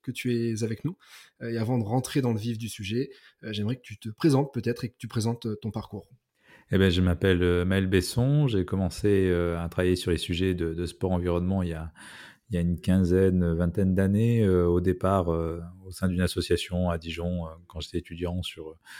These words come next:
Speaker 2: le, le, sur les enjeux, euh, sport environnement, avec l'objectif, euh, de sensibiliser à l'environnement par le sport. Donc, euh, les gens, on emmenait les gens faire du, du canoë avec un ornithologue, euh, de l'acrobranche avec un apiculteur, euh,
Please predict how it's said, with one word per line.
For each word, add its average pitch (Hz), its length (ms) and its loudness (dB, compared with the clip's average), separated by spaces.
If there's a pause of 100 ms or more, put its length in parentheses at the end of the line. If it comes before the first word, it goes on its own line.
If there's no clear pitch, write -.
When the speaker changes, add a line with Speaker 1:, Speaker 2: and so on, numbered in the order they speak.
(500)
Speaker 2:
le, 87 160 -2
le, 98 440 -8
sur - 260 2
les 85 160 4
enjeux, 85 680 2
euh, 80 40 -10
sport 85 280 0
environnement, 90 500 4
avec 87 240 2
l'objectif, 90 640 0
euh, 85 280 4
de 85 120 -2
sensibiliser 92 680 0
à 90 80 2
l'environnement 95 640 2
par 92 160 2
le 90 100 2
sport. 80 380 -4
Donc, 76 240 -14
euh, 80 80 -6
les 80 180 -6
gens, 82 520 -8
on 82 40 -20
emmenait 82 220 -16
les 80 80 -10
gens 85 180 -16
faire 80 240 -14
du, 78 220 -20 (380)
du 87 120 -6
canoë 90 520 2
avec 82 240 -2
un 80 80 -12
ornithologue, 85 720 -2
euh, 78 200 -4
de 80 120 -4
l'acrobranche 85 720 -6
avec 80 160 -12
un 82 40 -12
apiculteur, 85 840 -8
euh, 82 180 -16